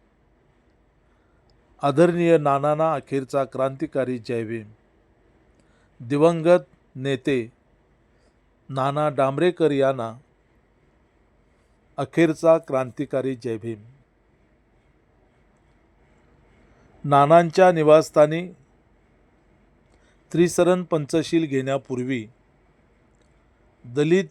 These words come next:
पॅंथरचे संस्थापक अध्यक्ष, ज्येष्ठ साहित्यिक जवी पवार यांनी लाईव्ह मार्गदर्शन करून दिवंगत नेते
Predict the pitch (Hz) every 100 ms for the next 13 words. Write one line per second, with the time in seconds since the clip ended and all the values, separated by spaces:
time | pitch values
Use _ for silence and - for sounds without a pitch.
0 | - 156 147 - 165 160 - 175 151 131
1 | 127 - 156 156 165 151 127 113 147 -
2 | 123 104 - _ _ _ _ _ _ _
3 | _ _ _ _ _ _ _ 120 147 165
4 | - 190 170 139 147 156 - 180 156 120
5 | 139 143 143 143 131 139 110 113 _ _
6 | _ _ _ _ _ _ _ _ _ 139
7 | 143 143 170 156 143 139 180 202 185 147
8 | 143 143 135 120 139 139 - 151 131 113
9 | 139 _ _ _ _ _ _ _ _ _
10 | _ _ _ _ _ 127 147 165 175 180
11 | 190 165 147 143 - 170